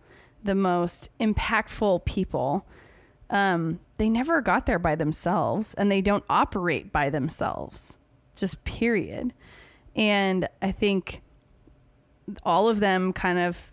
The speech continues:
you know, you see them coming from this place of a community of friends and peers and mentors and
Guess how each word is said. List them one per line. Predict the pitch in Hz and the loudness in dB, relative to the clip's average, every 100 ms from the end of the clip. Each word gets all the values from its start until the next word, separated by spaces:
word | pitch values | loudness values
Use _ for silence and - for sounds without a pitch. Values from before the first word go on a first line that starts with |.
| - | -4
you | 190 | -2
know, | 180 | 0
you | - 208 | 0 0
see | - 208 202 196 | 0 0 2 2
them | 190 180 | 2 0
coming | - 196 170 | 0 0 0
from | - 175 | -2 -2
this | 170 | -4
place | - 180 175 - | -2 -2 -2 -2
of | 170 | -2
a | 170 160 | -2 -2
community | - 196 185 185 180 160 | -2 0 0 0 0 0
of | 156 | -2
friends | 202 208 208 190 | 0 2 2 0
and | 165 | -2
peers | - 214 196 185 180 | -2 0 0 0 -2
and | 156 | -2
mentors | 170 196 - 185 175 170 | 0 0 0 0 0 0
and | 143 147 | -2 -2